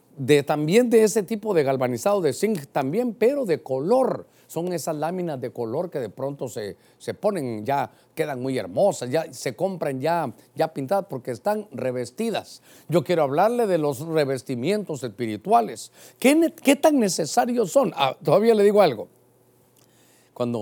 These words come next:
uno va adelantándose ya en la, en la edad,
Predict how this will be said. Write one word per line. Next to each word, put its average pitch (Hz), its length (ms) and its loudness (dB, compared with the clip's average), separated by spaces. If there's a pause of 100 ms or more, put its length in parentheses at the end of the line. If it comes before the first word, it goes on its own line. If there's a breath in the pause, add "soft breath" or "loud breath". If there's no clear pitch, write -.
uno 190 240 -2
va 185 100 0
adelantándose 170 800 -4
ya 139 140 -2
en 185 80 -8
la, 120 260 -4
en 117 140 -8
la 113 80 -4
edad, 170 340 -6